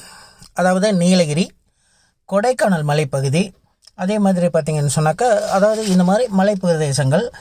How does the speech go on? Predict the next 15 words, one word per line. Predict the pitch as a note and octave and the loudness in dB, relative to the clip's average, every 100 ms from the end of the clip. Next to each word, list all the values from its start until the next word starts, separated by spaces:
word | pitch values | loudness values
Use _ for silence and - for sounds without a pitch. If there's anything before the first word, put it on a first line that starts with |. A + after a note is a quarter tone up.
| - - _ - | -20 -20 _ -6
ஆ, | G#3+ | -4
திருவாரூர், | F#3+ G3+ F#3+ E3+ F3+ A3+ - | 0 2 4 2 0 -6 -2
இந்த | G#3 A3 | 0 2
மாதிரியான | G3 G3+ F#3 F3 D#3+ B3 - | 2 2 0 0 0 -2 -2
ஏரியாக்கள்ல | G3 F#3+ F3 C#3 D3 E3+ C#4 | 0 2 2 2 -2 -2 0
ஒரு | B3+ B3 - _ | 0 0 -4 _
குறிப்பிட்ட | C4+ D#4 B3+ G#3 G3+ | -8 -6 -4 0 2
ஒரு | G#3 A#3 | 2 0
சில | - A#3+ B3 | 0 0 0
இடங்கள்ல | G#3+ F#3+ A#3+ A#3+ A3+ F#3 D3 | 2 0 0 0 0 2 0
மட்டும் | D#3 A#3 - - G4 _ | 0 -2 -4 -12 -12 _
இந்த | F#3+ F#3+ F#3+ G#3 | -2 2 2 0
சட்டம் | - F3 - A3 | -2 -4 -2 -2
அமலுக்கு | E3 E3+ E3+ D#3 | 0 2 0 -2
வந்திருக்கு. | B2+ A#2 A#2 G3+ | -2 -2 0 -2